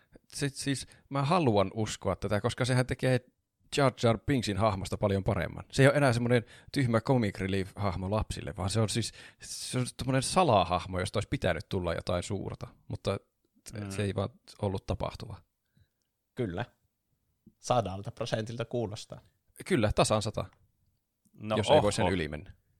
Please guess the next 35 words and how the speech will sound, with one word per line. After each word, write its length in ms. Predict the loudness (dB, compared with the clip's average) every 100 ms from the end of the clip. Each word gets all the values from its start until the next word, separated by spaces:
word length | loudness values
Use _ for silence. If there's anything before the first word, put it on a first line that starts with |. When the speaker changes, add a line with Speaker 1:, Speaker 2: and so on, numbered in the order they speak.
| _ _ _ _ _ _ _
Speaker 2:
Tää 180 | 4 4
niin 220 | 4 -2
siis, 280 | -4 -4 -6 _ _ _ _ _ _ -16 -16 -18 _ _ _ _ _ _ _ _ _
tää 120 | -4 -2
on 120 | -2
kyllä 220 | 0 0
siis 160 | 0 -4
mun 160 | -2
mielestä 220 | -2 -2 2
aina 260 | 2 2
ollut 200 | -4 -8
semmonen 200 | -8 -8
tosi 320 | -6 -8 -10 _
kiinnostava 640 | -8 -6 -6 -8 -6 -6
teoria. 320 | -6 -6 -4
Just 160 | -4 -4
semmonen, 200 | -4 -4
että 120 | -4
ne 100 | -4
on 100 | -4
niinku 220 | -2 -6
tosi 280 | -6 -6 -4
monet 260 | -2 -2 -2
niinku 160 | -12
palaset 480 | -2 2 2 0 -6
loksahtaa 640 | 0 0 0 -12 -6 -2 -2
silleen 240 | -4 -10
kivasti 560 | -10 2 2 2 -8 -10
paikalle, 500 | -4 -4 -2 -4 -4 -2
ilman 220 | 0 0
että 120 | 0
ne 80 | -2
on 80 | -2
niinku 240 | -4 -4
liian, 300 | -2 0 -2